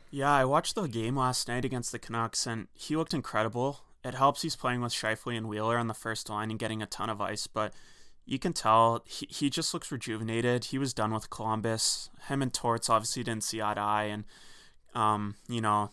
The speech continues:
that was pretty clear when he was getting benched and, and didn't really look to, to be trying all that hard, to be honest, but, uh,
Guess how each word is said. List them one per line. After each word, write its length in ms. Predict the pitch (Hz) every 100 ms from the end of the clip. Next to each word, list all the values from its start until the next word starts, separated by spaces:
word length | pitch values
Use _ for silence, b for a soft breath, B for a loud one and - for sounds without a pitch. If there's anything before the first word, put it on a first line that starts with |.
| - -
that 100 | 123
was 100 | 123
pretty 300 | - 143 -
clear 440 | - 117 113 117
when 120 | 113
he 100 | 110
was 140 | 104 -
getting 240 | 110 104
benched 420 | 110 107 107 -
and, 180 | 110 104
and 180 | 127 127
didn't 180 | 147 135
really 220 | 110 104
look 200 | 104 104
to, 120 | - - _
to 120 | -
be 100 | 113
trying 340 | 104 107 104 107
all 140 | 104
that 160 | 104 -
hard, 400 | 107 107 139 156 -
to 120 | 113
be 80 | 123
honest, 420 | 131 160 175 -
but, 280 | 104 104 -
uh, 140 | 104